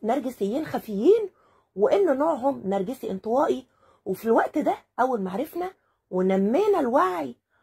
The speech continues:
على طول بنقرر إن إحنا نبعد عنهم وما بنرجعش مرة تانية. فالوعي بالنرجسية هو الشيء الوحيد اللي ممكن يخليك تكتشف الناس دي.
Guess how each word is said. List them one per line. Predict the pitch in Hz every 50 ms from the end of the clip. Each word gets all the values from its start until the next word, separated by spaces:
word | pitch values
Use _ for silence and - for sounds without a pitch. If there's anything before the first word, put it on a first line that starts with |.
| _ _ -
على | - 233 339 370 339 277 247
طول | - - 269 320 311 311 302 302 269
بنقرر | 208 185 208 220 202 - - 269 254 262 262 240 - _ _ _ - _ -
إن | 196 220 233 262
إحنا | 262 - 262 262 247 254 247 - _ _
نبعد | 208 226 254 226 240 202 185 190
عنهم | 185 214 254 247 240 240 233 220 - _ _ _ _ _ _ -
وما | 185 190 208 262 359
بنرجعش | - 240 226 220 208 180 202 233 240 233 226 - 233
مرة | 208 233 262 254 240
تانية. | - 277 294 285 240 202 175 160 - _ _ _ _ _ _ _ _ _ _ - - - - - _ _
فالوعي | - 247 220 220 220 311 440 453 415 320 262
بالنرجسية | 202 269 285 302 330 320 330 320 - - 339 320 302
هو | 262 294 302 269
الشيء | - - - - -
الوحيد | - 196 202 202 - - 294 302 202 202 208 - _ _ - - - _ _ -
اللي | 214 220
ممكن | 214 277 427 466 - 440 381
يخليك | 311 247 - 254 208 240 370 -
تكتشف | - - - - - 330 - - 285 - -
الناس | 233 208 214 269 311 294
دي. | - - 285 349 339 -